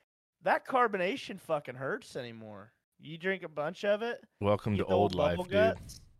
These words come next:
Speaker 1: You get s-, you get s-, pretty, pretty smoked on wine. Me and my wife will kill a bottle by ourselves
Speaker 2: Matt
Speaker 1: pretty
Speaker 2: Hedrick
Speaker 1: easily.
Speaker 2: is fucking full of
Speaker 1: Two
Speaker 2: neithers
Speaker 1: glasses.
Speaker 2: tonight.
Speaker 1: I know, dude. He's, he's a fun sucker.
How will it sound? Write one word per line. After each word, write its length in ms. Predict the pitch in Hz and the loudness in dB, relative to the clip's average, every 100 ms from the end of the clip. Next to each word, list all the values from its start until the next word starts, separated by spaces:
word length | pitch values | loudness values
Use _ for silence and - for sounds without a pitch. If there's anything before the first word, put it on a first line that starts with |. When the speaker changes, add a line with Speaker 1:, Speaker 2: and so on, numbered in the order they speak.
| _ _ _ _ _ | _ _ _ _ _
Speaker 1:
You 100 | 208 214 | -14 -6
get 200 | 175 - | -6 -6
s-, 140 | - - | -14 -18
you 80 | |
get 200 | 185 190 | -10 -8
s-, 160 | - - | -8 -16
pretty, 420 | - 185 165 156 - | -10 -6 -6 -8 -12
pretty 200 | 185 156 | -10 -10
smoked 420 | - 175 196 180 | -4 -2 -2 -2
on 220 | 127 123 | -6 -6
wine. 360 | 147 160 127 123 | -6 -4 -6 -8
Me 120 | 180 | -8
and 100 | 269 | -2
my 140 | 190 | 0
wife 340 | 156 180 202 151 | 2 2 2 -2
will 100 | 139 | -18
kill 220 | - 160 139 | -10 -6 -4
a 40 | |
bottle 440 | 127 139 127 113 | -2 0 -2 -4
by 200 | 117 117 | -8 -8
ourselves 280 | 113 - 131 | -8 -8 2
Speaker 2:
Matt 240 | 190 302 123 | 4 4 4
Speaker 1:
pretty 220 | 165 151 | 2 4
Speaker 2:
Hedrick 160 | 117 101 | 0 0
Speaker 1:
easily. 80 | |
Speaker 2:
is 80 | 92 | -4
fucking 360 | - 147 - 101 | 2 2 2 -6
full 280 | - 147 123 | 0 2 4
of 60 | |
Speaker 1:
Two 60 | 98 120 | 2 4
Speaker 2:
neithers 120 | 120 | 4
Speaker 1:
glasses. 280 | 175 147 - | 4 2 -2
Speaker 2:
tonight. 360 | 95 90 82 - - _ - | -2 -2 -2 -6 -18 _ -4
Speaker 1:
I 140 | 240 285 | -4 -2
know, 380 | 123 113 113 | -6 -6 -6
dude. 420 | 110 110 110 113 120 | -8 -8 -8 -10 -12
He's, 280 | 202 302 - _ _ | -14 -14 -16 _ _
he's 300 | 143 190 151 | -16 -14 -12
a 200 | 104 104 - | -14 -14 -12
fun 280 | 113 117 113 | -12 -12 -12
sucker. 540 | 104 107 - 104 | -12 -12 -14 -18